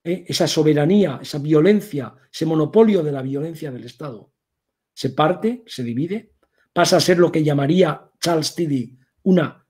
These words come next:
soberanía múltiple, porque hay una resistencia por parte del propio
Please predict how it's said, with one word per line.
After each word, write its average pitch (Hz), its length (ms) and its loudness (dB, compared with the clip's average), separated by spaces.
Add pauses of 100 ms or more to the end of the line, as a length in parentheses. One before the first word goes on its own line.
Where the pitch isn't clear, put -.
soberanía 156 680 4
múltiple, 139 640 -8 (560)
porque 139 400 0
hay 156 360 2 (540)
una 180 300 6
resistencia 135 760 -4
por - 180 -8
parte 175 300 -6
del 127 180 -6
propio 135 520 -10